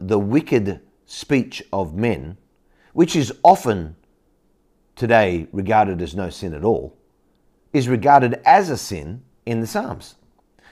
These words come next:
Cursing, lying, threatening, troubling, evil speech, they're all destructive, and they flow from one who does not believe that God will hold him or her accountable." And I totally agree with that. I, Christians who swear, I talk about this all the time.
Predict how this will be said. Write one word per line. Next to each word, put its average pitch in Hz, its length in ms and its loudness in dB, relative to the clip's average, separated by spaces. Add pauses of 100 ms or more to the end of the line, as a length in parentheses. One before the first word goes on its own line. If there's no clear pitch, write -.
(140)
Cursing, 185 500 2
lying, 123 500 2
threatening, 127 540 -4
troubling, 156 640 0
evil 160 400 2
speech, - 460 0
they're 127 160 2
all 180 280 2
destructive, 123 640 -2 (280)
and 120 140 0
they 117 120 4
flow 156 420 2
from 143 240 -2
one 147 220 2
who 120 100 0
does 135 260 0
not 117 220 -4
believe 127 580 2
that 101 220 -2
God 143 340 6
will 135 180 -2
hold 135 340 0
him 127 180 -2
or 127 140 0
her 127 80 0
accountable." 147 520 -6 (720)
And 147 240 -2
I 170 140 4
totally 175 460 0
agree 185 240 4
with 185 120 0
that. 104 280 0
I, 127 160 0 (340)
Christians 165 460 -4
who 151 100 -2
swear, 180 320 2
I 123 80 6
talk 170 240 -2
about 120 180 -4
this 123 240 -6
all 170 240 -2
the - 80 -8
time. 170 240 -4